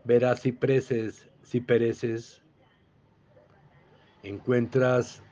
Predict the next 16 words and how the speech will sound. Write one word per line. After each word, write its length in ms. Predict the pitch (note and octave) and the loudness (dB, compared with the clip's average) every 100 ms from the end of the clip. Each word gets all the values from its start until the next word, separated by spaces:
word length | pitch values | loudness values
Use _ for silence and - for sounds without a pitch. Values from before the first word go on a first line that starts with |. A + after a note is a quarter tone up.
| - | -12
voces 480 | G2 C3 C3 C3 A#2+ | -2 2 2 0 0
desgranadas, 1040 | B2 A2+ A#2 A#2 A#2 A#2 A#2 A2+ A#2 - - - - - | 0 0 0 0 0 0 0 -2 -8 -14 -20 -20 -20 -6
desengranadas, 1200 | B2+ C#3+ D3+ C3+ C3 C3 C3+ D3+ E3 D3+ C3 - - - | 0 2 4 2 2 2 2 2 4 4 4 -2 -16 -14
fugándose 720 | - C#3+ C#3+ D#3+ D#3+ D#3 D3 D3+ | -2 2 4 4 4 2 4 6
de 120 | C#3+ | 6
lagunas 540 | C#3 C3 D#3+ D#3 D3 | 4 2 2 2 0
conceptuales 1000 | D3 B2 C3 - C3+ D3+ D#3 D#3 C3 - - - - | 0 0 -2 -2 2 4 6 6 4 0 -10 -14 -2
y 120 | C3+ | 2
de 100 | C3 | 4
lenguas 480 | C#3+ D#3 C3 B2+ B2 | 4 4 4 2 2
restringidas. 1040 | A#2+ - B2 A#2+ C3+ C3 B2+ B2+ - - _ _ _ _ _ _ _ _ _ _ _ _ _ _ _ _ _ - | -2 -2 -4 0 2 4 2 -2 -8 -20 _ _ _ _ _ _ _ _ _ _ _ _ _ _ _ _ _ -8
Vas 460 | A2+ B2 A#2+ - - | -2 -2 -2 -8 -10
en 200 | C3+ C3 | -4 -4
contraste 1080 | A#2+ C#3 B2+ A#2+ C3 C3+ B2+ - C3+ C3 A#2+ - - - - | 0 0 0 -2 0 0 0 0 2 4 2 -6 -20 -20 -20
desmenuzando 1120 | A#2 C3+ B2 B2 C3+ C3 B2+ - B2+ C3 C3 C3 | 0 2 2 2 2 2 0 -2 -4 -2 0 2
lenguas, 760 | C3+ C3 B2 B2+ B2 C3+ - | 2 0 0 -2 -2 -6 -14